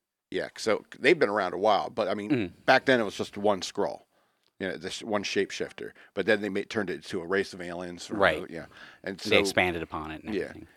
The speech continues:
Speaker 1: And I think that's great because I think the Skrulls are terrifying, uh, uh, villains that have
Speaker 2: Oh,
Speaker 1: been
Speaker 2: no
Speaker 1: used
Speaker 2: doubt.
Speaker 1: effectively, very, very well in many, many comic books.
Speaker 2: Secret Invasion.
Speaker 1: Yeah. And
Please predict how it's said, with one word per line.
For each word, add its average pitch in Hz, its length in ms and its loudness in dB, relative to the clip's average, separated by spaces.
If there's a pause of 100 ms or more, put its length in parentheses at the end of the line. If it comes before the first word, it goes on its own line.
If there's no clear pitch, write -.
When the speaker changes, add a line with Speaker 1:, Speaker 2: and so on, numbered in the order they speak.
(140)
Speaker 1:
And 98 220 0
I 123 60 4
think 127 200 0
that's 92 180 -4
great 127 300 4
because 90 440 -4
I 95 60 -4
think 92 200 -10
the 92 60 -14
Skrulls 101 460 2
are 82 200 -4
terrifying, 104 760 2 (460)
uh, 80 480 -4 (760)
uh, 65 220 -6 (120)
villains 110 600 -2 (260)
that - 60 -8
have 117 80 0
Speaker 2:
Oh, 139 40 0
Speaker 1:
been - 140 0
Speaker 2:
no 101 80 0
Speaker 1:
used 104 140 -2
Speaker 2:
doubt. 101 100 -4
Speaker 1:
effectively, 104 540 0
very, 98 400 2 (200)
very 101 220 0
well 101 500 4
in 90 200 -10
many, 107 260 -2
many 87 200 -10
comic 87 340 -6
books. - 300 -2 (180)
Speaker 2:
Secret 107 320 2
Invasion. 87 480 -2
Speaker 1:
Yeah. 107 240 2 (840)
And 101 340 -8